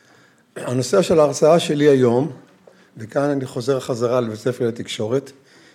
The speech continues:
כי בבית ספר לתקשורת יש מכון אספר לדיפלומטיה במדיה חדשים, שהוקם כבר לפני כאחד עשר שנים, אה, בתמיכת משפחת אספר מקנדה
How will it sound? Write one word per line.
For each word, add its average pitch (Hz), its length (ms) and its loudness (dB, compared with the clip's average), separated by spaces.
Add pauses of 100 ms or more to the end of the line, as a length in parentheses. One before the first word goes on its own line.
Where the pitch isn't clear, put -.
(120)
כי 117 100 -4
בבית 110 160 -10
ספר 143 280 -2
לתקשורת 139 580 -2
יש 139 300 0 (320)
מכון 139 420 -4
אספר 139 520 -2 (400)
לדיפלומטיה 127 800 -4
במדיה 117 400 -2
חדשים, 110 540 -8 (400)
שהוקם 139 500 -4
כבר 139 160 -4
לפני 123 400 -4
כאחד 127 340 -4
עשר 135 200 -8
שנים, 123 460 -4 (800)
אה, 117 460 -4 (340)
בתמיכת 123 600 -4
משפחת 131 460 -6
אספר 135 420 -2
מקנדה 127 600 0